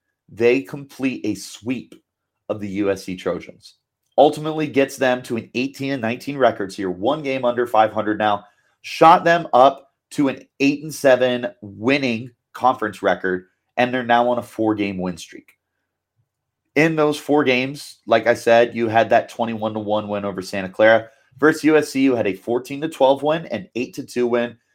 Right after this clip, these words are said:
and a nine to eight win, which included a Joe Lampe walk-off run. So, awesome,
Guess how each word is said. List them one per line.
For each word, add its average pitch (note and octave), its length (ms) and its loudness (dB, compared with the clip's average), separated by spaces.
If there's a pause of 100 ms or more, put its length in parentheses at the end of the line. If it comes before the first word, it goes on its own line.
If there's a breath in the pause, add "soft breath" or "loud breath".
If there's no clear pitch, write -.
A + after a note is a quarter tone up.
(140)
and C#3+ 140 0
a D#3+ 40 -2
nine C3 300 -2
to E3+ 200 -2
eight E3 160 2
win, B2+ 260 -4
which A#2+ 200 -14
included C3+ 600 -2
a B2 160 -2
Joe A2+ 440 0
Lampe G#2 640 -6
walk-off F2+ 800 0
run. F2 320 -12 (340)
So, A2 500 4 (1000)
awesome, B2 580 -2